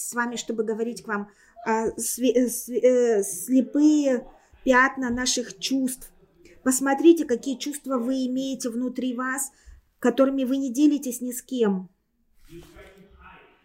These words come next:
Вы пытаетесь спрятать эти чувства.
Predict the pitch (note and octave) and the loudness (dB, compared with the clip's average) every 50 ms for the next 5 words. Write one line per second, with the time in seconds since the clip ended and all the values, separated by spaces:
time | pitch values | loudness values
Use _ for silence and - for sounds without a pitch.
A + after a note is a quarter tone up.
0 | _ _ _ - - - - A3 C4+ C4+ C4+ C4 - - C#4 C#4 C#4+ C#4+ C#4+ C4 | _ _ _ -20 -20 -6 0 2 2 4 4 2 -2 -2 -2 -2 -2 -2 -4 -6
1 | B3+ - - - A#3+ C4 C4 C#4+ D4+ D4+ C4 A#3 A#3 A3 - G#3+ G#3+ - - G#3 | -8 -8 -8 -6 -4 -2 0 0 0 -2 -4 -4 -6 -6 -8 -10 -12 -12 -10 -10
2 | G3 - - - G3+ F3+ F3+ F#3+ | -10 -10 -10 -10 -8 -8 -8 -10